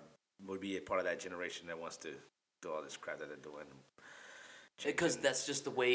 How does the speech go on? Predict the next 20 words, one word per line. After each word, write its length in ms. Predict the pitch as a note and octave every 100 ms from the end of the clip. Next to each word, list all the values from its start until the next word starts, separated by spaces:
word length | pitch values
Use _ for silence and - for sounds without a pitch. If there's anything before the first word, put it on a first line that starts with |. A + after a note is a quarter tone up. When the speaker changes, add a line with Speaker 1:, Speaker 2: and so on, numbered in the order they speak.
| A#2+
Speaker 2:
it's, 180 | A#2 -
it, 160 | - -
they're, 160 | A#2+ A2 - -
they're 140 | B2+ A#2
making 360 | B2 C#3+ C#3+
it 100 | B2
to 80 | A2+
where 100 | A2
it's 80 | G#2
Speaker 1:
They 120 | B2
Speaker 2:
nor-, 180 | B2 B2+
they're 120 | C3
normalizing 640 | C#3 A3 A3 G2+ F#2+ G2+ F#2+
it. 180 | F2+ - -
Speaker 1:
Yeah, 300 | D#3+ F3+ A2+ F#2 G2 G#2 -
I, 40 |
I 40 | A#2+
think 200 | A#2+ A#2 - - - - - - _ _ _ _ -
they 100 | G2+
weren't, 240 | A#2+ A#2+